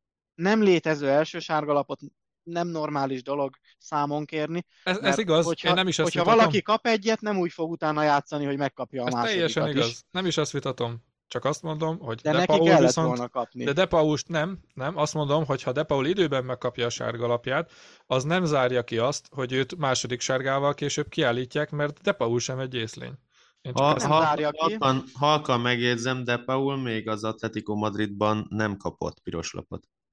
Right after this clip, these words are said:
Speaker 1: Na, ez meg a másik, bár
Speaker 2: Mióta van
Speaker 1: egyébként
Speaker 2: ő ott?
Speaker 1: tényleg ő, té-,
Speaker 3: Hát,
Speaker 1: hát,
Speaker 3: ez, ez a harmadik.
Speaker 1: azért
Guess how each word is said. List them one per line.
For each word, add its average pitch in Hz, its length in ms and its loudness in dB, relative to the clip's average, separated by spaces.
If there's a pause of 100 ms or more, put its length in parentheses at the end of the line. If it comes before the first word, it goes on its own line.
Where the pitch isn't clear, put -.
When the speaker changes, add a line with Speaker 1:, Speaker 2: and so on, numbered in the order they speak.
(460)
Speaker 1:
Na, 151 240 -12 (160)
ez 135 180 -18
meg 135 160 -16
a 139 80 -12
másik, 156 360 -12
bár 156 140 0
Speaker 2:
Mióta 160 280 0
van 160 180 0
Speaker 1:
egyébként 135 40 -2
Speaker 2:
ő 120 40 0
ott? 151 60 2
Speaker 1:
tényleg 185 280 0
ő, 160 240 -6 (340)
té-, 170 180 -12
Speaker 3:
Hát, 120 180 -12
Speaker 1:
hát, 117 100 -12
Speaker 3:
ez, 120 180 -2
ez 117 180 -4
a 113 60 0
harmadik. 110 460 0
Speaker 1:
azért 160 260 -10